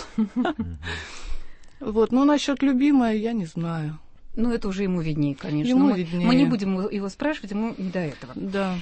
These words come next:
Speaker 2: И мы переходим непосредственно к предмету нашего разговора. Я нашла один очень тёплый отклик на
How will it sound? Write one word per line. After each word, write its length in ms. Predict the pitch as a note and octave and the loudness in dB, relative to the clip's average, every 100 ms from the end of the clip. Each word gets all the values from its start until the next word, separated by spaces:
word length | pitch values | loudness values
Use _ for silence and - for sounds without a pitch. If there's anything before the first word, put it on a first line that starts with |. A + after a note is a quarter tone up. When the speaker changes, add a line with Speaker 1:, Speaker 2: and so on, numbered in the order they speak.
| - - | -8 -6
Speaker 2:
И 160 | D4 D#4+ | -2 2
мы 200 | C4+ D#4 | 2 2
переходим 420 | B3+ B3 B3 A3 | 0 0 0 2
непосредственно 760 | A3+ A3+ A#3 A#3 F#3+ F#3+ F3+ | 2 0 -2 -2 -4 -2 -2
к 180 | - G3 | -4 -8
предмету 500 | - G#3 G#3 F#3+ F#3+ | -4 0 0 0 -2
нашего 400 | F#3+ F3+ - F3 | -2 -2 -4 -6
разговора. 640 | F#3+ F#3 F#3 G#3+ A#3+ F4 D#4+ | -4 -6 -2 0 0 0 0
Я 200 | A#3 B3 | 0 0
нашла 300 | B3 B3 B3 | -2 -2 -4
один 220 | A3+ A#3 - | -2 -4 -4
очень 320 | A#3+ A3 G3+ | -2 -2 -2
тёплый 420 | - F#3 E3+ F3 - | 0 0 0 -2 0
отклик 420 | G3+ - D#3+ E3 | -2 -2 -6 -4
на 300 | G#3 G3 | -2 -2